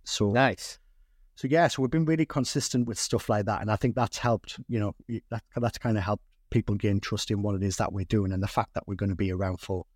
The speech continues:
Speaker 1: you know, and we are gonna be around for, for years to come, not just, not just weeks and months. But the, we held a Western Wednesdays, and Jack invited some of his friends over from the Hedera, uh, the Hedera ecosystem. Obviously, we knew Jack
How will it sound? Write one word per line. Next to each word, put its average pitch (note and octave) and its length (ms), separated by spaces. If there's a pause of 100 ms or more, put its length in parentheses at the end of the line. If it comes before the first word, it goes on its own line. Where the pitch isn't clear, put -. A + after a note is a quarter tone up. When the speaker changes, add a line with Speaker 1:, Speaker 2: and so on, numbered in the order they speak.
(460)
Speaker 1:
you F#2+ 80
know, F2+ 140 (160)
and A#2 100
we A2 100
are A#2 100
gonna G2 200
be F#2 240
around F#2 160
for, F#2+ 380
for - 100
years A2+ 300
to G2 80
come, F#2 260
not F#2 160
just, - 400
not G2 140
just - 160
weeks - 200
and F2+ 100
months. E2+ 280 (580)
But C#3 160
the, A#2+ 420 (640)
we C3 200
held C3+ 320
a C#3+ 140
Western A2+ 320
Wednesdays, G#2 680
and G#2 360 (300)
Jack - 360 (140)
invited G#2+ 460
some G#2+ 160
of G2+ 80
his G2+ 100
friends G2+ 300
over G2 220
from G2+ 220
the F#2 60
Hedera, G2+ 460 (320)
uh, F#2+ 300 (120)
the G2+ 100
Hedera G2 400
ecosystem. C#3 580 (640)
Obviously, B2 440
we G#2+ 140
knew G#2+ 200
Jack G#2 300